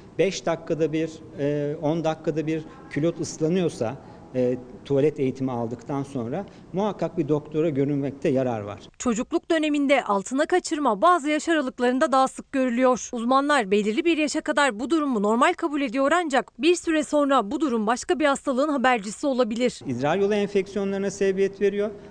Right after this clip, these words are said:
Speaker 1: Hatta reflü dediğimiz idrarın böbreğe kaçmasına sebebiyet verebiliyor ve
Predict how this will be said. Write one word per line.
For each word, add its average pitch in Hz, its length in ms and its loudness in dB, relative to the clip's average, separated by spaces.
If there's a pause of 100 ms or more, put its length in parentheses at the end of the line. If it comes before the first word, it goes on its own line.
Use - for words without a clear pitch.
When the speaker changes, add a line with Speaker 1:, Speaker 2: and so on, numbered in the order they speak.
(100)
Speaker 1:
Hatta 196 540 -2 (240)
reflü 185 480 0
dediğimiz 135 460 -2
idrarın 180 560 -2 (180)
böbreğe 165 380 2
kaçmasına 196 600 -2
sebebiyet 117 540 0
verebiliyor 117 460 -4
ve 240 160 0